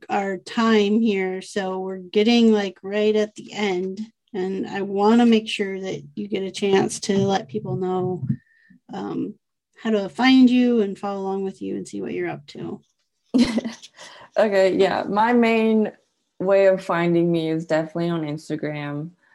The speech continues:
Speaker 2: Um, it's at Wildly Capable Carpentry. Um, and there I have a website, kinda working on that, so it's not the best <laughs> place to go right now, but,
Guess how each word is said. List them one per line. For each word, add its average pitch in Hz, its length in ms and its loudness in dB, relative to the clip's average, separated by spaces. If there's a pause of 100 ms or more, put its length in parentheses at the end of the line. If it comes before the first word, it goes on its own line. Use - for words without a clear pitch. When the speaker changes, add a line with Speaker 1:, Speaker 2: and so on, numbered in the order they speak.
(220)
Speaker 2:
Um, 147 480 -4
it's 147 520 -6
at 147 380 -2 (160)
Wildly 175 720 -2 (720)
Capable 165 460 -2
Carpentry. 156 1040 -6 (240)
Um, 156 460 -8 (1800)
and 170 640 -2 (560)
there 156 500 0
I 160 120 -2
have 165 400 -6 (260)
a 185 60 -2
website, 165 720 -2
kinda 151 200 -8
working 151 320 -8
on 147 120 -10
that, 147 260 -10
so - 100 -10
it's - 180 -12
not 160 200 -10 (600)
the - 80 -2
best 170 440 -2
<laughs> - 80 -14
place 233 320 2
to 233 100 4
go 180 220 6
right 180 200 4
now, 175 280 0
but, 175 340 2